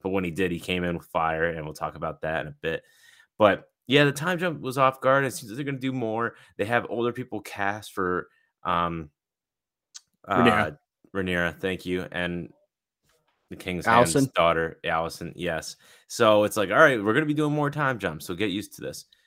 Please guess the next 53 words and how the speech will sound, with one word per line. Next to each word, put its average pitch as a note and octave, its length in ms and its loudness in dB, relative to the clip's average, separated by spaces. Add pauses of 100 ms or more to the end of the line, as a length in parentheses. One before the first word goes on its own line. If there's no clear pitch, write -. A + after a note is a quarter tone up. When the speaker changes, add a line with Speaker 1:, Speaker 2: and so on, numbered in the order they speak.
(120)
Speaker 1:
So, - 140 -6
yeah, B2 200 4
it B2 40 0
makes A#2+ 260 -4
sense. G2+ 520 -4
It's E2+ 120 -12
just, F#2 180 -8
like, F2+ 120 -4
a - 20 -4
little F#2+ 160 2
shocking F2 540 -6
that E2+ 300 -8
they E2+ 100 -10
did F2 180 -6
it F2+ 80 -6
so - 340 -6
early F2 540 -4 (160)
in F2 160 -8
the D#2 140 -10
season D#2 400 -8
already. - 360 -14 (640)
Speaker 2:
Yeah, A#2+ 380 6
and, C#3+ 240 4
uh, C#3+ 60 2
you D#3 120 0
brought F3 200 8
up D3 100 2
Daemon C#3 300 2
Targaryen. A2 680 2
He F#3+ 160 0
was C3 360 6
the A#2 80 2
takeaway A2+ 520 2
from A#2 120 -2
the G#2 80 0
first A2 420 2
one. G2+ 160 -4
And A2 100 0
we, A#2+ 160 2
I A#2 80 2
talked B2 360 2
about A#2 240 8
earlier A#2+ 500 8 (240)
how A#2 100 2
the A#2 120 8
other D3 160 6
characters - 360 2
seem A2+ 160 0
very A#2+ 200 8
vanilla, A2 580 6
and G#2 100 -4
I A2 40 0
s-, - 180 -6